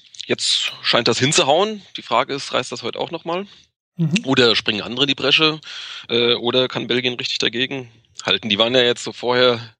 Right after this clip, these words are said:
Speaker 1: lange der, der geheimste, oder nein, der ungeheimste Geheimfavorit ever. <laughs>
Speaker 2: <laughs>
Speaker 1: Neben Chile vielleicht. Aber, ähm, jetzt so gegen, gegen die U S A sah das doch ganz gut aus.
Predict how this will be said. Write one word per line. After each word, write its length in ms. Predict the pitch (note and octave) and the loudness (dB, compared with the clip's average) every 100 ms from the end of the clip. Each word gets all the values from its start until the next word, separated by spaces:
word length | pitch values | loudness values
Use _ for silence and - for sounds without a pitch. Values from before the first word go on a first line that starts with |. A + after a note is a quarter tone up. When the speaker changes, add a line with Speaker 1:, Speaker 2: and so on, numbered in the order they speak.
| - - - - _ - | -20 -20 -20 -20 _ -4
Speaker 1:
lange 280 | G2+ B2 A2+ | -2 0 2
der, 420 | G#2+ G#2 G2+ G2 G2+ - - | 4 6 4 0 -8 -20 -10
der 300 | A2 G2 G2 | -6 -4 -6
geheimste, 560 | F#2+ G2+ A2 - - G#2+ | -2 0 0 -4 -6 -4
oder 140 | A2 A2+ | 2 2
nein, 80 | |
der 140 | G#2+ A2+ | 4 0
ungeheimste 560 | D#3 C3 B2 D3 - | 2 2 2 -2 -2
Geheimfavorit 560 | A#2 A#2+ D3+ B2+ A#2+ B2 | 0 0 -2 -6 -8 -6
ever. 360 | B2 E3 F#3 F3 - | -6 -6 -8 -12 2
<laughs> 220 | G#3+ - F#3 E3+ | 2 4 0 0
Speaker 2:
<laughs> 880 | E3 - F3 F4+ C#3 - - - - | 2 4 4 0 -4 -10 -14 -14 -2
Speaker 1:
Neben 200 | G2 A2+ | 0 2
Chile 240 | - C3 D#3 | 0 -2 -2
vielleicht. 300 | D3 F3 - - - - - - - - - | -4 -6 -10 -16 -14 -12 -10 -8 -10 -14 -6
Aber, 600 | - G2+ G2+ G2+ G2 G2 | 2 4 4 4 4 2
ähm, 400 | G2 G2+ G2+ G2 - - - | 0 -4 -8 -10 -14 -18 -4
jetzt 160 | A2 - | -2 0
so 100 | A#2 | 2
gegen, 440 | G#2+ G#2+ G#2+ G2+ - - - | 2 2 -2 -4 -8 -16 -6
gegen 160 | A2 G#2 | -4 -4
die 60 | |
U 120 | A2 A#2+ | -4 -4
S 80 | G2+ | -2
A 140 | G#2 | 0
sah 100 | B2+ | 0
das 120 | B2 | 0
doch 120 | C3 - | -2 -6
ganz 160 | A#2+ | -8
gut 160 | - - | -8 -4
aus. 280 | C3+ C#3 | 0 0